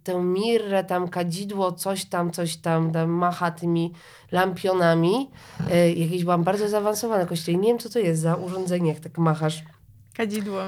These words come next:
Speaker 1: E, kadzidło po prostu. Ka-, ka-, kadzielnica,
Speaker 2: Kadzielnica,
Speaker 1: czy,
Speaker 2: no.
Speaker 1: czy jak to się nazywa.
Speaker 2: Tylko nie wiem.
Speaker 1: E, ale można powiedzieć, „Chodź tam,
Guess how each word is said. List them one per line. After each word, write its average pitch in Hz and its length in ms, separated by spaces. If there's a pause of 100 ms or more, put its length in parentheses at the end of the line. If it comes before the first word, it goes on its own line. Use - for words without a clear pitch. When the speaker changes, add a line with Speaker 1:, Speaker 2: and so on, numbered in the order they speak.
(160)
Speaker 1:
E, 180 80
kadzidło 180 480
po 170 100
prostu. 185 840
Ka-, 165 120
ka-, 190 200 (120)
kadzielnica, 190 920
Speaker 2:
Kadzielnica, 247 600
Speaker 1:
czy, 220 100
Speaker 2:
no. 233 80 (420)
Speaker 1:
czy - 100
jak 175 160
to 170 80
się 170 80
nazywa. 165 480
Speaker 2:
Tylko 220 160
nie 269 140
wiem. 233 120
Speaker 1:
E, 196 200
ale 190 100
można 208 260
powiedzieć, 180 380
„Chodź - 400
tam, 202 440